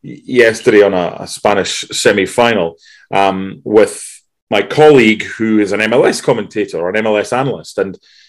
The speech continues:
he, he kind of s-, Hearts kicked off at two forty-five here, and, uh, our game didn't kick off till three thirty. So we watched the first half at Tynecastle together, and he's like,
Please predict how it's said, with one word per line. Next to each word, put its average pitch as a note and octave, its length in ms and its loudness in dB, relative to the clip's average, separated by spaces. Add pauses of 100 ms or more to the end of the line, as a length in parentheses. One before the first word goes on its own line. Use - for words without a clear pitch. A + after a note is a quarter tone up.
(240)
he, C3+ 240 2
he A#2+ 120 -2
kind F3 200 2
of C#3+ 60 4
s-, - 200 -10 (640)
Hearts F3 320 2
kicked - 320 -2
off C3 240 2
at A2+ 220 -2
two C#3+ 160 -4
forty-five A2+ 600 -2
here, G#2 300 -4
and, F2+ 420 -16
uh, F#2 180 -6
our A2+ 140 2
game A2 200 -2
didn't G2+ 180 -2
kick - 180 -8
off G#2 140 -2
till G#2 100 -8
three G#2+ 200 -10
thirty. B2 320 2
So - 120 -10
we D3+ 60 0
watched D#3 280 0
the A#2 60 -8
first - 280 -6
half G#2+ 200 -6
at G2+ 120 -12
Tynecastle A2+ 560 -8 (500)
together, G#2 500 -2 (160)
and A#2+ 100 -4
he's C3 140 -6
like, C3+ 260 0